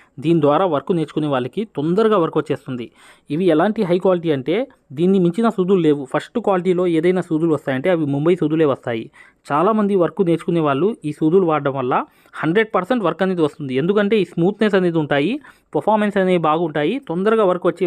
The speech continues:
విధంగా ఈ సూదికి స్మూత్నెస్ అనేది ఉంటుంది ఖచ్చితంగా. బయట దేశాల్లో వెళ్ళి వర్క్ చేసుకుని ఉపాధి సంపాదించుకునే వాళ్ళు ఈ సూదులే ఎక్కువ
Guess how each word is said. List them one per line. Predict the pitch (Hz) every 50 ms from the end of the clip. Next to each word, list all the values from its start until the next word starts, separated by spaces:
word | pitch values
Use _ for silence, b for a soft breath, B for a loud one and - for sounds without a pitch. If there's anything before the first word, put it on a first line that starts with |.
| 170 160
విధంగా | 156 175 180 180 175 185 254 294 B B B B B B 165 170
ఈ | 170 -
సూదికి | 185 196 196 226 220 226 202 -
స్మూత్నెస్ | 190 190 208 202 220 196 - 180
అనేది | 160 165 175 180 165
ఉంటుంది | 143 139 147 135 127 - -
ఖచ్చితంగా. | - 131 - 165 - 135 123 117 - - b b b b b b - 135
బయట | 160 196 240 214 226
దేశాల్లో | 214 - 220 214 220 208 196 180
వెళ్ళి | 180 185 190 190 175 165
వర్క్ | 160 - - 190 -
చేసుకుని | 185 175 - - 175 170 170 160
ఉపాధి | 143 - 175 196 208 196 185 175 165 - _ -
సంపాదించుకునే | 151 147 165 156 160 160 - 170 156 143 139
వాళ్ళు | 135 139 165 233 269 - 165
ఈ | 202 202 -
సూదులే | 220 214 226 233 240 226 180
ఎక్కువ | 170 - 220